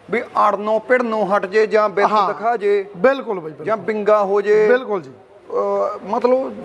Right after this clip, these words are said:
Speaker 1: ਜਿਹੜਾ, ਜਿਹੜਾ ਸਵਾਦ ਅਗਲਾ ਭਾਲਦਾ ਸੀ ਉਹ ਸਵਾਦ ਦੇਣੋਂ ਹਟ ਜੇ ਤਾਂ।
Speaker 2: ਦੇਣੋਂ ਹਟ ਜੇ, ਹਾਂ।
Speaker 1: ਵੀ ਆਪਣਾ
Speaker 2: ਮਤਲਬ
Speaker 1: ਕੰਮ ਆ ਵੀ ਅਗਲੇ ਨੂੰ ਪੂਰਾ ਸਵਾਦ ਦੇਣਾ ਹੈ।
Speaker 2: ਮਤਲਬ ਇੱਕ ਨੰਬਰ ਚੀਜ਼ ਹੀ ਲਾਈ ਆ ਬਾਈ। ਪਿੱਤਲ ਵੀ ਸਾਰੀ ਰਾਜਸਥਾਨ ਤੋਂ ਮੰਗਾਉਣੇ ਆਪਾਂ,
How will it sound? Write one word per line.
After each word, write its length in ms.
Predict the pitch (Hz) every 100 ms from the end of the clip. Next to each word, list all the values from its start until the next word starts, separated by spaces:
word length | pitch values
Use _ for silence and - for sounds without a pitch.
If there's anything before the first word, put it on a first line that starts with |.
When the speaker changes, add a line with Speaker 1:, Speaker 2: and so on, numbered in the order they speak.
| 143
Speaker 1:
ਜਿਹੜਾ, 500 | 190 233 262 262 247
ਜਿਹੜਾ 340 | 147 196 254
ਸਵਾਦ 400 | 277 214 196 196
ਅਗਲਾ 200 | 202 202
ਭਾਲਦਾ 440 | 202 240 226 196 196
ਸੀ 80 |
ਉਹ 100 | 233
ਸਵਾਦ 360 | 269 220 202 196
ਦੇਣੋਂ 240 | 196 180
ਹਟ 220 | 151 151 139
ਜੇ 140 | 147
ਤਾਂ। 140 | 147
Speaker 2:
ਦੇਣੋਂ 220 | 202 214 165
ਹਟ 140 | 147
ਜੇ, 140 | 123
ਹਾਂ। 280 | 113 107 - - - - -
Speaker 1:
ਵੀ 80 |
ਆਪਣਾ 260 | 233 220 262
Speaker 2:
ਮਤਲਬ 140 | 285
Speaker 1:
ਕੰਮ 240 | 254 233 240
ਆ 40 |
ਵੀ 160 | 247 254
ਅਗਲੇ 240 | 233 240
ਨੂੰ 220 | 240 277
ਪੂਰਾ 320 | 254 240 240 269
ਸਵਾਦ 400 | - 208 196 175
ਦੇਣਾ 240 | 180 147
ਹੈ। 140 | 117 -
Speaker 2:
ਮਤਲਬ 180 | 285 339
ਇੱਕ 240 | 359 - 339
ਨੰਬਰ 240 | 311 311
ਚੀਜ਼ 180 | 277 269
ਹੀ 80 | 269
ਲਾਈ 220 | 240 220
ਆ 60 |
ਬਾਈ। 140 | 214 254
ਪਿੱਤਲ 360 | 240 - 262
ਵੀ 60 | 277
ਸਾਰੀ 220 | 233 277
ਰਾਜਸਥਾਨ 400 | 254 233 226 233
ਤੋਂ 120 | 233
ਮੰਗਾਉਣੇ 240 | 226 226 220
ਆਪਾਂ, 220 | 214 208